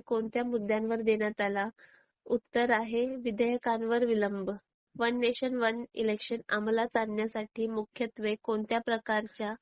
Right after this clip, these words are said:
बदलांची गरज आहे? उत्तर आहे घटना दुरुस्ती. एक देश एक निवडणूक संकल्पनेला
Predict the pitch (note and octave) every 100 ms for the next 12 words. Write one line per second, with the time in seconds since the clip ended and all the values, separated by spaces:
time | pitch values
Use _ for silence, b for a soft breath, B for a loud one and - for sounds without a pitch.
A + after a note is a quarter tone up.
0 | - A3+ A3+ A3+ A3+ B3 A#3+ A3 A3 A3
1 | G#3 G#3 G#3+ - _ - - _ A#3+ -
2 | - A#3+ A3+ A3+ A3+ A#3 A3 G#3+ G#3+ A3+
3 | G#3+ A3 - A3 B3 - _ _ _ _
4 | _ _ _ A3 B3 B3 A#3+ B3 - A3+
5 | A#3+ B3 A#3+ A3+ A3+ A#3 A#3 A#3+ G#3+ A3
6 | A3 A3 G#3+ G#3 G3+